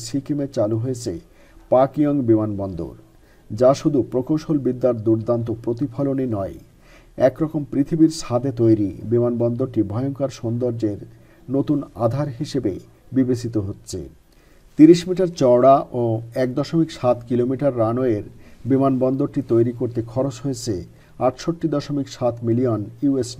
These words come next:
ডলার। ভুটান ও নেপালের কোল ঘেঁষা এই বিমানবন্দরটির আশেপাশে রয়েছে আঠাশটি পর্বতচূড়া, একুশটি হিমবাহ এবং দুইশোর বেশি হ্রদ।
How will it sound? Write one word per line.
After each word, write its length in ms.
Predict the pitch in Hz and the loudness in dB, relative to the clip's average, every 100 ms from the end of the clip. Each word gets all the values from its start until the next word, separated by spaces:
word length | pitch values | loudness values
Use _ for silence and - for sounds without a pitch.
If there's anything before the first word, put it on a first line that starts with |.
| 113 | -6
ডলার। 320 | 104 90 62 - - _ _ - _ _ _ - | -6 -6 -8 -14 -20 _ _ -20 _ _ _ -6
ভুটান 400 | 110 156 165 160 - | 0 2 2 0 -2
ও 60 | 120 | 0
নেপালের 480 | 120 117 123 117 110 | 2 2 2 2 0
কোল 280 | - 131 135 | -2 0 0
ঘেঁষা 360 | 123 135 151 143 - | -2 -4 -2 -2 -2
এই 160 | 117 113 | -2 0
বিমানবন্দরটির 880 | 117 117 117 113 113 123 120 113 107 - | 2 0 0 0 -2 -4 -2 -2 -2 -6
আশেপাশে 500 | 110 151 147 139 123 | -6 -6 -6 -6 -2
রয়েছে 380 | 110 117 117 95 - - - - | -2 -2 -4 -6 -6 -16 -20 -8
আঠাশটি 420 | 127 123 151 - 147 | -4 -2 -4 -2 -2
পর্বতচূড়া, 800 | 120 113 104 110 - 120 117 123 - - - - | 2 2 2 -6 -2 2 2 2 -4 -18 -8 -4
একুশটি 380 | 147 156 156 139 | -2 -2 -2 -6
হিমবাহ 400 | 120 120 120 123 139 | -4 -2 0 0 -2
এবং 280 | 117 113 107 92 - - - | -2 -2 -2 -4 -16 -20 -10
দুইশোর 400 | 113 147 160 156 139 | 2 2 4 0 0
বেশি 340 | 113 113 120 | 0 0 0
হ্রদ। 340 | 107 87 73 | -2 -2 -6